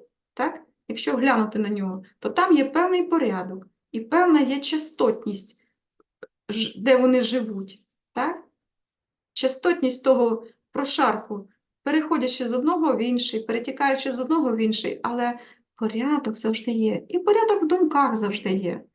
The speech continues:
Це вже залежить від особ-, е, особистості, від рівня власного розвитку, від рівня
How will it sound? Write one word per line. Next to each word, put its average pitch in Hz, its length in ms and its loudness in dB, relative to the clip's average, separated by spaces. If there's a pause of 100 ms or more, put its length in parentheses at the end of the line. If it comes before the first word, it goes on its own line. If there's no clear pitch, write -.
(480)
Це 330 160 4
вже 349 180 6
залежить 311 500 4
від 269 280 -2
особ-, 247 640 -4
е, 220 160 4
особистості, 233 1200 2 (400)
від 262 340 0
рівня 240 680 4
власного 220 800 2
розвитку, 262 840 -2 (180)
від 247 280 -6
рівня 247 580 2